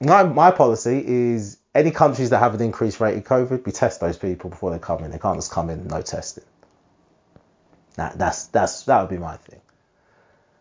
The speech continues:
Uh, and she was like, "Yeah, but it came from there. It's them." I was like, "It's the government. It's not the people. You think the people wanted covid?" We're talking about them having more covid over there and stuff.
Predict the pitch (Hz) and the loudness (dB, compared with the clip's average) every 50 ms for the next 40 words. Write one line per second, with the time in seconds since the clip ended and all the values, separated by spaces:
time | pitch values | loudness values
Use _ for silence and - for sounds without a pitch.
0 | _ _ _ _ _ - 101 98 95 92 92 92 92 101 95 - - _ _ _ | _ _ _ _ _ 2 4 4 4 4 2 2 2 0 0 -2 -6 _ _ _
1 | _ _ _ _ _ _ _ _ - - 113 - - 151 151 135 - 127 - 170 | _ _ _ _ _ _ _ _ -10 -8 -6 -2 2 2 2 2 2 -2 2 2
2 | 214 196 170 - 165 - - - - - - _ - - 214 240 240 196 - - | 2 2 4 2 0 0 0 -6 -12 -18 -12 _ 4 6 6 6 6 4 0 0
3 | 180 170 165 202 240 226 - - - _ - - - _ - 151 190 226 208 - | 0 2 4 4 4 4 2 0 -8 _ -20 -20 -20 _ 6 8 10 10 8 6
4 | - - - 98 98 110 101 - - _ - - - _ - 95 - _ 190 214 | 2 -10 -12 -8 -6 -6 -6 -6 -10 _ -20 -20 -18 _ -16 -18 0 _ 8 8
5 | 247 233 170 123 87 - 87 92 - - - 117 - 135 - - 98 101 - - | 8 8 6 -2 -6 -6 -12 -12 -12 -14 -10 -6 -4 -4 -4 -6 -14 -16 -10 -2
6 | - 175 190 170 - - 92 87 175 - 131 - - - 151 151 143 135 135 139 | 0 0 0 0 -4 -4 -6 -4 -2 -2 -4 -4 -2 -2 -2 -2 0 0 0 0
7 | 135 127 123 - - 135 135 131 - - _ _ _ _ _ _ _ _ _ _ | 0 0 -4 -2 -2 -2 -2 -4 -10 -18 _ _ _ _ _ _ _ _ _ _
8 | _ _ _ _ _ _ _ _ _ _ - 120 - - 185 180 165 160 147 - | _ _ _ _ _ _ _ _ _ _ -2 -2 2 4 4 4 4 4 2 4
9 | - 147 143 139 143 131 123 131 135 139 135 127 - - 131 131 127 113 101 113 | 4 4 4 4 4 2 2 0 2 2 2 0 2 2 4 4 4 2 0 0
10 | 110 107 104 - - - 101 113 110 98 107 98 104 104 101 98 92 90 87 90 | -2 -2 -4 -6 -2 -2 0 0 0 -2 -2 -2 0 0 0 0 -2 -4 -8 -12
11 | 87 - _ _ _ _ _ _ _ - 85 78 - - _ | -14 -18 _ _ _ _ _ _ _ -8 -8 -8 -8 -10 _